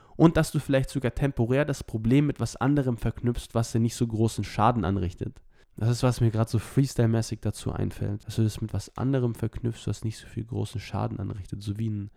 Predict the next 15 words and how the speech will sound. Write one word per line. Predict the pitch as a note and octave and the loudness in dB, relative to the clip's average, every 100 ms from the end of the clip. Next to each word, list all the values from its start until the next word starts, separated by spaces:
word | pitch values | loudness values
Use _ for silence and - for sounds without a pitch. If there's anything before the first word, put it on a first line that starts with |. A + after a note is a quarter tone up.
| _ _ G2+ | _ _ -4
so | F2 | 4
wie | B2 A#2 | 6 6
so | A2+ | 6
ein, | G#2 - | 4 -2
äh, | - G#2+ G#2 | -4 -4 -2
Suchtüberbrückung-, | G#2 G#2+ A#2+ - A2+ G#2+ A2+ B2 A2+ - A2 - | 0 0 0 0 0 0 0 -2 -4 -6 -10 -4
Überbrückungsmittel. | A2 G#2 - C3 A2 G2+ - G#2 G2+ | 0 0 -2 -6 -6 -8 -8 -6 -4
Mir | G2+ | -4
fällt | - G#2 | -4 -6
jetzt | - - | -8 -8
der | G#2+ | -6
Begriff | G2+ G#2 G#2 - | -4 -4 -4 -6
nicht | G#2 - | -6 -4
ein. | G2+ G2 - _ - | -4 -4 -8 _ 0
Ja, | G#2 G#2 | 0 0